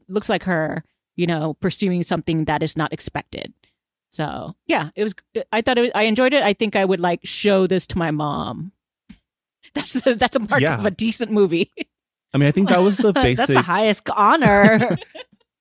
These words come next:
Speaker 2: Yeah, I mean, it's, it's, it's pretty, it's pretty easy to watch. I think that was the biggest takeaway from the premiere opening night was, uh, the, pre-, the premiere at opening night at L A A P F F last year was that it, it was a crowd pleaser. And,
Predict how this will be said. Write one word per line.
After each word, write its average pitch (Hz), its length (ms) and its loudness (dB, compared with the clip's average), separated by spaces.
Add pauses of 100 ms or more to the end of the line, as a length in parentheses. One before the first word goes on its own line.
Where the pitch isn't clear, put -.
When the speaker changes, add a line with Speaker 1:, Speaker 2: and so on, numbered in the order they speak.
Speaker 2:
Yeah, 214 160 4
I 196 60 0
mean, 156 140 2
it's, 143 140 -2
it's, - 260 -4
it's - 120 -6
pretty, 190 520 0
it's - 140 -4
pretty 220 260 0
easy 135 180 -2
to 123 100 0
watch. 92 420 -4
I 117 60 -2
think 117 160 0
that 107 80 -2
was 120 220 -2
the 120 100 -4
biggest 104 340 -4
takeaway 92 340 -6
from 95 520 -4 (420)
the 113 80 -2
premiere 120 480 -2
opening 98 260 -4
night 131 220 -2
was, 92 460 -4 (480)
uh, 107 80 -4
the, 139 100 2
pre-, 147 160 0 (160)
the - 80 0
premiere 123 420 0
at 107 140 -6
opening 101 240 -4
night 98 220 -2
at 95 240 -4
L 92 120 -2
A 92 220 -4
A 92 140 -8
P - 180 -10
F - 100 -10
F 87 140 -8
last 101 300 -6
year 87 160 -6
was 85 400 -10 (520)
that 90 200 -6
it, 98 200 -4
it 107 140 -4
was 117 140 0
a 120 40 0
crowd 151 240 -4
pleaser. - 440 -10 (180)
And, 107 320 -2